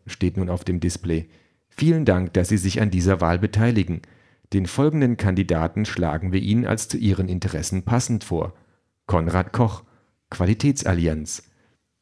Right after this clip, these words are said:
Peter drückt mit seinem Finger auf den kleinen Bereich am linken Rand, auf dem steht „Alle Kandidaten anzeigen“. Obwohl er seine Wahl eigentlich schon getroffen hat, aktiviert er seinen persönlichen Assistenten. „Wen soll ich wählen?“,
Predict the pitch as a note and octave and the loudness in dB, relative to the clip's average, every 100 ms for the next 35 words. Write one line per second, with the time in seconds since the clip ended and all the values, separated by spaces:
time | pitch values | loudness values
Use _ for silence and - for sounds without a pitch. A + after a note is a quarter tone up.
0 | _ - G2+ G#2 G2 G#2+ - F#2+ F#2+ F#2+ | _ 0 2 2 0 -2 -4 -4 0 0
1 | F2+ - G2 F#2 - F#2+ - D#2+ F2+ F#2 | 0 -2 0 -2 -2 -6 -2 -2 -2 -2
2 | F2+ E2+ F2+ - F#2 F#2 - F#2 F2 F#2+ | 0 0 0 -2 0 0 -2 -4 -4 -2
3 | - F#2+ G2+ G2+ - G#2+ - F#2+ F2+ - | -2 -4 -4 -4 0 -2 0 0 2 0
4 | F2 F2 F2+ E2+ F#2 F2 F2+ - E2 D#2+ | -2 0 0 0 -2 -4 -4 -2 -2 -2
5 | E2+ - _ _ _ _ _ _ _ A2+ | -4 -10 _ _ _ _ _ _ _ 0
6 | G2+ C3 G#2+ G#2+ G#2 F#2+ G2 G2 F#2+ A2+ | 4 6 6 4 2 4 2 2 2 2
7 | B2 A2 A2 A2+ - G2 F#2 F#2+ F#2 - | 2 0 0 -2 0 -2 -2 0 -2 -4
8 | - F#2 - G2 F2+ - F2+ F#2 G2 G#2 | -6 -4 0 0 0 0 0 0 0 0
9 | F#2 E2+ F2 - F2+ G#2 G2+ G2 F2 E2+ | 0 0 -2 -2 -2 0 0 0 -2 -4
10 | D#2+ - _ _ _ _ _ _ _ _ | -10 -12 _ _ _ _ _ _ _ _
11 | _ G#2+ A2 G#2+ G#2 F#2 G#2 G#2+ G2+ | _ 4 6 4 4 4 4 4 0